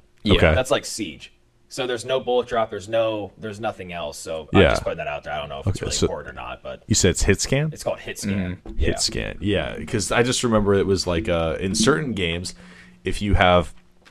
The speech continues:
Speaker 2: 'cause, you know, your sight line might be good, you're looking through your holographic sight and you're shooting at something, but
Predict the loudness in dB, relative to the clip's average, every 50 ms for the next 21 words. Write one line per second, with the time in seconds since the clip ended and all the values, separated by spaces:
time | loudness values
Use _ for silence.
0 | _ _ _ _ 0 2 4 4 6 4 2 2 2 2 4 4 6 8 10 10
1 | 10 10 10 8 10 10 8 8 8 6 6 6 4 2 4 6 6 6 6 8
2 | 6 8 8 8 8 6 6 6 8 8 8 8 8 8 8 8 8 8 6 6
3 | 6 6 2 0 0 0 2 4 4 6 4 4 2 -2 -4 -2 -2 -4 -2 0
4 | 0 2 4 6 6 6 6 6 4 2 2 2 2 2 2 2 2 4 6 6
5 | 4 4